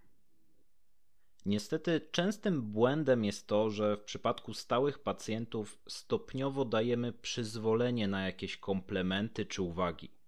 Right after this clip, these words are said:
bo musimy być grzeczni, kulturalni i nie możemy zrazić do siebie pacjentów. To powoduje, że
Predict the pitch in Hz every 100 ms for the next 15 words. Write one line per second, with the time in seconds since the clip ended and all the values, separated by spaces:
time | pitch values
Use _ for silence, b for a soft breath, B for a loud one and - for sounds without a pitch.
0 | - - - - 196 214 165 - 127 95
1 | 85 73 87 87 117 - - 90 85 -
2 | - 101 - 90 90 101 98 95 90 98
3 | 123 143 139 127 123 113 107 92 87 98
4 | 107 135 131 104 95 87 90 - 87 87
5 | 90 - - 73 - - - - - -
6 | - 190 214 262 208 165 180 180 160 135